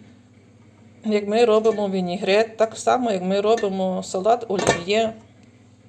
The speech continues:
Е, перець маринований, якщо нема замороженого, то його можна додавати до піци, наприклад, використовувати, не тільки так споживати. Ну, він і так дуже смачний, особливо з медом. Ну, якщо меду нема, то можна з цукром робити.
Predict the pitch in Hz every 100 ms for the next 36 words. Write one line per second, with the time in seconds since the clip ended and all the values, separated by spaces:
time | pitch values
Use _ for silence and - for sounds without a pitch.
0 | _ - - - 196 190 190 233 277 269
1 | 240 247 247 254 302 359 240 208 214 214
2 | 208 208 226 226 220 226 226 220 214 208
3 | 262 311 254 214 190 202 190 233 254 240
4 | 185 175 185 214 - 180 190 180 196 -
5 | 262 240 226 226 233 233 220 214 220 233
6 | 226 - 226 220 214 208 214 196 196 214
7 | - 254 226 220 - 226 226 220 220 214
8 | 214 220 214 - _ _ _ _ - _
9 | _ _ _ _ _ _ - 220 214 220
10 | 202 202 285 - 339 233 220 - 196 -
11 | 202 190 190 185 196 202 202 196 196 196
12 | 180 165 180 185 190 190 - 208 208 214
13 | 208 208 226 247 202 202 202 196 - 196
14 | 180 - 170 180 170 170 175 202